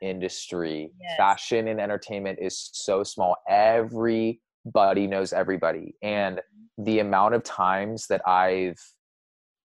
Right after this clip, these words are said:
Speaker 1: declined work because I've had intel about a certain human, like,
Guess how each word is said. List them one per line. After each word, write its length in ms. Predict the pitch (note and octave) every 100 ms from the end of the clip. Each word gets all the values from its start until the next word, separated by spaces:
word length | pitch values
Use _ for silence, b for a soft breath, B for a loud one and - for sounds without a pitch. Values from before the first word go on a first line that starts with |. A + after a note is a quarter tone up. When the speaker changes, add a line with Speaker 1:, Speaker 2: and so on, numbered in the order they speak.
| -
Speaker 1:
declined 1000 | G#2 - - G2 G2 F#2+ G2+ G#2+ G#2+ G#2+ -
work 480 | F2+ F#2 F#2 G#2+ -
because 800 | G2 - G2 F#2 F2+ F2+ - - -
I've 300 | F#2+ F#2+ F#2 _ _ -
had 280 | - F#2+ F#2
intel 680 | G2 G2+ - G2+ G2+ G2+ -
about 380 | F#2+ F#2 F#2 -
a 40 | -
certain 360 | - G#2+ F2+
human, 580 | G2 A2 G2+ G2+ G2 G2
like, 260 | F#2 F2+